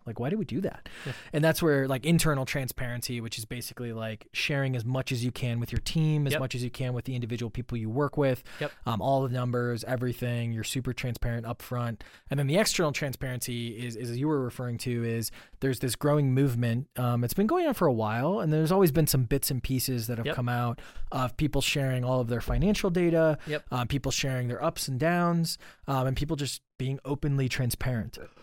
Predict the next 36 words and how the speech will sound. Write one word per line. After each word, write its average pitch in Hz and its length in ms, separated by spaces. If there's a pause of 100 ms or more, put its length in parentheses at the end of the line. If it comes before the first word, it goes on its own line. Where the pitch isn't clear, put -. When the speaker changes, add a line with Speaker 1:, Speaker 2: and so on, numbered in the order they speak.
(200)
Speaker 1:
in 156 80
order 139 220
to, 123 480
you 127 100
know, 120 220 (300)
basically 120 600
say 123 220
what's 120 180
going 123 180
on 123 140
inside 123 240
their 123 80
companies. 113 420
Speaker 2:
Yeah, 196 180
and 156 80
I 151 60
think 196 160
there's 170 140
a 147 60
big 139 180
part 135 200
of 127 60
this 120 200
that 117 180
comes 123 320
from 117 220
a 113 40
few 127 220
areas. 107 400
So, 123 160
like, 117 180
when 123 140
you 135 100
look 139 140
at 135 100
internal, 117 680